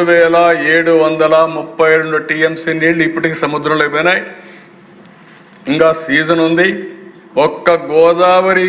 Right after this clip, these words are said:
ఈ సంవత్సరం ఐదు వేల టీఎంసీ పైన సముద్రంలో పోబోతున్నాయి, అధ్యక్ష. నేను అందుకే చెప్పింది, అధ్యక్ష, ఒక చిన్న విషయం,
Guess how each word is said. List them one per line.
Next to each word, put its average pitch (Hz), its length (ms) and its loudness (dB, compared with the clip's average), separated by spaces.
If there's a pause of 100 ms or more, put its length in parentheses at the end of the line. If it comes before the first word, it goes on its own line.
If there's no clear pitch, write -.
ఈ 175 40 2 (120)
సంవత్సరం 165 480 -2 (160)
ఐదు 170 460 2
వేల 175 220 4 (160)
టీఎంసీ 175 460 -2 (140)
పైన 175 220 2 (760)
సముద్రంలో 151 540 0
పోబోతున్నాయి, 120 480 -2
అధ్యక్ష. 110 240 -10 (760)
నేను 117 240 -4
అందుకే 117 260 -2 (120)
చెప్పింది, 127 360 -4
అధ్యక్ష, 127 280 -8 (840)
ఒక 127 100 -6 (220)
చిన్న 143 260 -2 (180)
విషయం, 139 320 -8